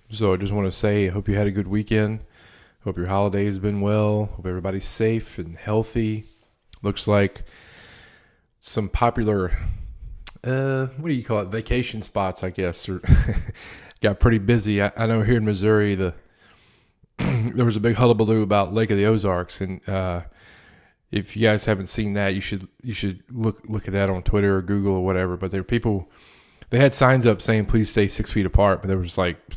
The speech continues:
hundreds and hundreds of people, and they were all nut to butt, shirts off, drinking and swimming and stuff. So, yeah, I'm sure other parts of the country had that going on too. I think I saw maybe, uh,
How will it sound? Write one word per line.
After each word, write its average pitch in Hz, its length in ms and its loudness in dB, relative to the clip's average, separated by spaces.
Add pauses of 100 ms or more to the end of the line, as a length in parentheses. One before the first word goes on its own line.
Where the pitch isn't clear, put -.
(240)
hundreds 110 440 2
and 98 80 0
hundreds 101 280 0
of 92 60 -4
people, 92 480 0 (560)
and 101 100 0
they 110 60 2
were 104 140 2
all 101 160 4
nut 101 240 0
to 90 60 -2
butt, 101 360 2 (260)
shirts 104 380 0
off, 98 240 2
drinking 95 480 -4 (340)
and 90 340 -10 (360)
swimming 117 380 0
and 98 80 -2
stuff. 101 280 4
So, 90 340 -2 (1200)
yeah, 131 340 6 (760)
I'm 131 80 2
sure 123 160 6
other 120 100 4
parts 123 240 4
of 127 80 0
the 107 60 -2
country 117 520 0 (220)
had 117 200 0
that 113 120 -2
going 113 220 -2
on 110 160 0
too. 120 140 2
I - 20 2
think 123 140 2
I 113 40 2
saw 113 240 2
maybe, 110 460 2
uh, 92 180 -2